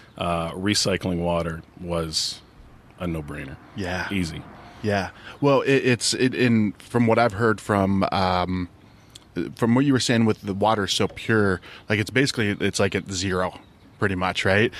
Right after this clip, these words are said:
Speaker 2: And then, so it gives you guys that empty palate from the beginning to kinda do what you want.
Speaker 1: Yeah, when we saw the lab report that came through,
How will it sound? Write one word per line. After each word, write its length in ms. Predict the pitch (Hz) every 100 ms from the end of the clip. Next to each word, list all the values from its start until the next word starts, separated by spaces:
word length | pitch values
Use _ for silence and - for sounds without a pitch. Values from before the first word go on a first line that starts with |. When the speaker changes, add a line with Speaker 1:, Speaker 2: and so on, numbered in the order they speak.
| - -
Speaker 2:
And 140 | 117
then, 140 | 117 104
so 160 | 135
it 80 | 113
gives 200 | 120 104
you 80 | 123
guys 360 | 123 107 104 95
that 280 | 98 98 - - -
empty 320 | 117 104 -
palate 420 | 98 104 107 98 - - -
from 140 | 110
the 80 | 98
beginning 340 | 98 101 104 95
to 80 | 95
kinda 220 | 101 92
do 100 | 92
what 120 | 95
you 80 | 92
want. 220 | 98 113 - - - - -
Speaker 1:
Yeah, 280 | - 113 113
when 220 | 87 104 107
we 100 | 123
saw 440 | - 110 101 101 - - - - - - -
the 420 | 98 98 98 87
lab 320 | 87 90 123 113
report 340 | 95 110 98
that 160 | 95 80
came 220 | 95 87
through, 380 | - 87 85